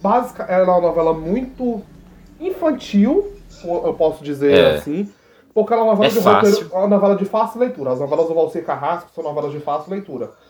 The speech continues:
Speaker 1: Com exceção de Verdades Secretas, que é outro, é outra coisa, e ele é colaboração com Marília e
Speaker 2: Nem
Speaker 1: Saber
Speaker 2: foi ele
Speaker 1: Rindo.
Speaker 2: que fez.
Speaker 1: É.
Speaker 2: Não, vamos lá, né?
Speaker 1: Ele é
Speaker 2: Não
Speaker 1: um
Speaker 2: foi ele que
Speaker 1: colaborador
Speaker 2: fez.
Speaker 1: da novela. A gente pode
Speaker 2: É.
Speaker 1: prestar atenção nisso. Mas enfim, com relação a Chocolate e Pimenta,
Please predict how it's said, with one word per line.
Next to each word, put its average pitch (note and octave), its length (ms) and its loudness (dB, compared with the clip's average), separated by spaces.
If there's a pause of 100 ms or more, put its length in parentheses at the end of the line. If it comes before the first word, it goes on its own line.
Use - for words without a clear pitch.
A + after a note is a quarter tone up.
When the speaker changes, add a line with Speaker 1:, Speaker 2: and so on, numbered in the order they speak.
(160)
Speaker 1:
Com F#3 80 -6
exceção G3 320 -4
de G#3+ 60 0
Verdades G3+ 320 2
Secretas, F#3+ 420 -4
que G#3 80 -4
é F3+ 80 4
outro, G#3+ 680 2
é D3+ 100 0
outra G3+ 340 2
coisa, G3 420 -2
e G3+ 40 2
ele F#3 260 0
é E3+ 80 2
colaboração E3+ 640 -2
com E3 80 -16
Marília D3+ 360 -4
e - 20 0 (100)
Speaker 2:
Nem F#3 120 4
Speaker 1:
Saber G3 120 0
Speaker 2:
foi G3+ 120 4
ele E3 120 6
Speaker 1:
Rindo. D#3+ 100 0
Speaker 2:
que A#2 80 -2
fez. D#2+ 640 -4
Speaker 1:
É. C3+ 280 4
Speaker 2:
Não, F2+ 240 -4
vamos B2+ 300 -6
lá, D2+ 200 -2
né? A2+ 180 -6 (240)
Speaker 1:
Ele G3+ 160 2
é A3+ 40 4
Speaker 2:
Não A3+ 80 4
Speaker 1:
um - 20 0
Speaker 2:
foi B3+ 160 4
ele C#4 100 6
que C#4 80 4
Speaker 1:
colaborador A#3+ 380 4
Speaker 2:
fez. A3+ 140 4
Speaker 1:
da A#3 120 2
novela. D3 640 0 (140)
A C#3 80 -20
gente D3 160 -12
pode B2 200 2
Speaker 2:
É. E2 240 0 (100)
Speaker 1:
prestar D#3+ 220 -6
atenção F3 340 -6
nisso. C#3 280 -10 (300)
Mas B3 200 0
enfim, B3 280 -2
com F#3 220 -4
relação A3+ 360 -2
a G#3 40 -6
Chocolate F#3+ 300 0
e - 40 -16
Pimenta, F#3 460 -4